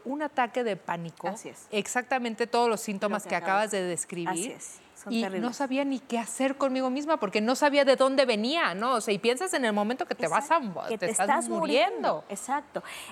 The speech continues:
Speaker 2: Aquí el tema es que si las personas que nos están viendo tienen esta, este tipo de sintomatología física, el problema es que corren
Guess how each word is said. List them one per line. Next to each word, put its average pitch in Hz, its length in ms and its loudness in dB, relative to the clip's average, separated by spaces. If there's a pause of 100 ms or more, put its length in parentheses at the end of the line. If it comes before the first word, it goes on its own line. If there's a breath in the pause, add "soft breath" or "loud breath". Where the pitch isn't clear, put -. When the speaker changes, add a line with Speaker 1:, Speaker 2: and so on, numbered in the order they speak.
(120)
Speaker 2:
Aquí 247 360 0
el 381 100 2
tema 339 260 2
es 320 140 0
que 311 300 0
si - 200 0
las 247 160 2
personas 311 420 -2
que 330 100 -2
nos 269 180 -2
están 247 420 0
viendo 240 400 0 (640 loud breath)
tienen 339 360 6
esta, 311 220 4 (200)
este 269 200 4
tipo 302 240 2
de 285 80 8
sintomatología 214 800 0
física, - 440 -4
el 247 120 0
problema 285 640 2
es 294 180 4
que 262 300 -2 (680 loud breath)
corren 359 360 8